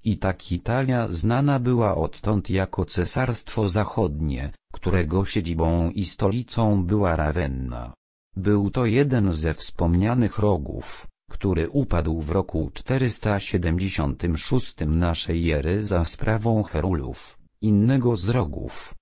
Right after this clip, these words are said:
który osadził się na ruinach poprzednika. Jako następne pojawiło się Królestwo Ostrogotów,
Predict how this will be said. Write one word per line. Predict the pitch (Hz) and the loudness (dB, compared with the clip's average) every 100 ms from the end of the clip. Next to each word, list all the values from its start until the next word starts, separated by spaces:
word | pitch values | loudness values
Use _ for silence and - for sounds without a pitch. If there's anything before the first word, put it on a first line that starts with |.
| _ - | _ -8
który | - 147 135 - | 0 2 2 2
osadził | 95 - 131 104 98 | -2 0 0 0 0
się | - 117 107 | 0 0 2
na | 98 | 4
ruinach | 98 104 143 107 90 87 - | 2 2 2 2 2 -2 -2
poprzednika. | 98 80 - 85 98 87 - 64 - _ _ _ - | -2 0 0 0 2 0 -2 -8 -8 _ _ _ -6
Jako | 101 120 - 110 | -2 -2 0 2
następne | 95 90 - 123 127 - 104 | 2 2 0 2 2 2 0
pojawiło | 87 90 95 101 127 151 139 | 0 0 2 2 2 2 2
się | 120 - 85 | 0 -2 0
Królestwo | - 85 90 127 - - 82 85 | 0 2 2 0 -4 -2 -2 0
Ostrogotów, | 90 - 107 95 76 64 - 64 - - | -2 -2 -2 -2 -2 -4 -8 -10 -12 -18